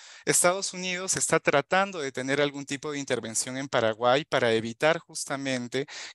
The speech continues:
que haya el transporte de determinados productos, eh, agrarios, agrícolas, perdón, eh, que produce Paraguay hacia China y Rusia.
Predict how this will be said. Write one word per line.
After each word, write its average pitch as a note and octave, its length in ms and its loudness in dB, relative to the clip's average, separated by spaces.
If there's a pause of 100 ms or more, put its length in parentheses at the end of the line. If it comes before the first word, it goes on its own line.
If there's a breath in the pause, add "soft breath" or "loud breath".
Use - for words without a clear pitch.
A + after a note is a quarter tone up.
que C3 180 6
haya C#3+ 420 6
el B2+ 200 4
transporte C3 640 -4
de C#3 180 4
determinados B2+ 920 0
productos, C3 880 -8 (380 loud breath)
eh, A#2 240 6
agrarios, A#2+ 720 4
agrícolas, A#2+ 600 0
perdón, B2+ 500 -8 (360 loud breath)
eh, A#2 140 4
que A#2 140 2
produce B2 420 -4
Paraguay C#3+ 580 4 (200 loud breath)
hacia D3 360 4
China D3 360 0
y B2 160 -6
Rusia. - 420 -4